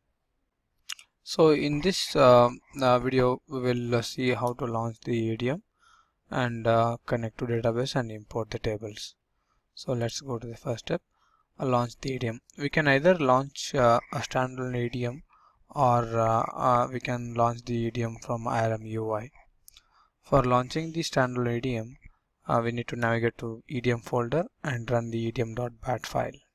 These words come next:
And to launch the E D M from I L M U I, we need to log into I L M U I from the browser and, uh, go to Accelerators tab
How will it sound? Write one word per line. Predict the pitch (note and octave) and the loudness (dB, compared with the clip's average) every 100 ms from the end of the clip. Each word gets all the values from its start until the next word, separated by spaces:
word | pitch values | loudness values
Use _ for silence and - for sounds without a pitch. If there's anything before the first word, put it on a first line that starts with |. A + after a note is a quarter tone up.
| _ _ _ _ _ _ _ _ _ _ _ _ _ _ _ _ _ - | _ _ _ _ _ _ _ _ _ _ _ _ _ _ _ _ _ -10
And | D#3 C3+ | -8 -4
to | D3 | 0
launch | C3 C3+ C3+ | 2 2 0
the | C#3 | 0
E | B2 | 0
D | B2 B2+ | 2 0
M | B2 | -2
from | - A#2+ | -4 -2
I | A2+ | 0
L | A#2+ | 0
M | B2 B2 | -2 -2
U | B2 | 0
I, | A#2+ A#2+ - - - _ _ | 2 0 -6 -20 -20 _ _
we | C3+ | -4
need | B2+ | -2
to | A#2+ | -2
log | B2 A#2+ A#2+ | 2 2 2
into | A#2+ B2 | -2 2
I | A#2 | 4
L | A2+ A2+ | 4 2
M | A#2 | -2
U | A2+ A2+ | -4 0
I | B2+ D3+ | 0 0
from | - B2 | -4 -4
the | A#2 | -4
browser | A2+ A2+ A2+ C3+ G3 _ _ _ _ _ _ | -2 0 2 0 -2 _ _ _ _ _ _
and, | - C3 B2 A2+ | -4 -2 -2 0
uh, | A#2 A#2 | 2 2
go | C3 | -2
to | - | 2
Accelerators | A#2 A2+ - A#2+ A2+ A2+ C3 - - | 2 2 -2 -2 -2 -4 -6 -10 0
tab | C3+ D#3+ | 2 2